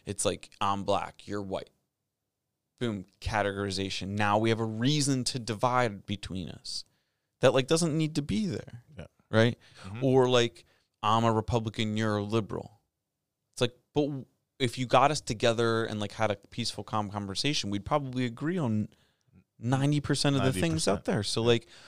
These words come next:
Speaker 1: what if we could get past all that and have, like, a conversation about that other ten percent, like, and stop arguing about the ninety percent we agree on because you just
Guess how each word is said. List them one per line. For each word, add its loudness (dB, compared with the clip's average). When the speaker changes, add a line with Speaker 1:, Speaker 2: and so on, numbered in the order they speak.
Speaker 1:
what 2
if -2
we -2
could -10
get 0
past 0
all 0
that 2
and -6
have, -2
like, 0
a -10
conversation -2
about 0
that 0
other 2
ten -4
percent, 0
like, -2
and -2
stop 4
arguing 4
about 4
the -2
ninety 0
percent -4
we 0
agree -2
on 2
because -4
you -6
just -8